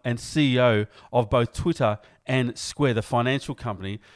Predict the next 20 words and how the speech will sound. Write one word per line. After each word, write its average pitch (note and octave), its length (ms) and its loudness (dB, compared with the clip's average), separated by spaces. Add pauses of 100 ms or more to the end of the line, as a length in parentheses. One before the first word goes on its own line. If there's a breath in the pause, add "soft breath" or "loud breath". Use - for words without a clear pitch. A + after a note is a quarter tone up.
(120 soft breath)
recently G3 560 2
resigned G#2+ 520 2
from A#2+ 160 -4
his A2+ 160 0
role A2 420 2
as A2 140 -2
C A2+ 300 -4
E G#2 40 0
O G#2 60 0
of G#2 180 -8
Twitter G#2 300 -4 (520 soft breath)
in C3+ 360 2
late B2+ 320 0
November G#2 580 -2 (220)
twenty G#2+ 240 -6
twenty-one. F#2 480 -4 (200 soft breath)
Now, C3+ 200 0 (180 soft breath)
in D3+ 140 4
a - 20 6
s-, - 320 -2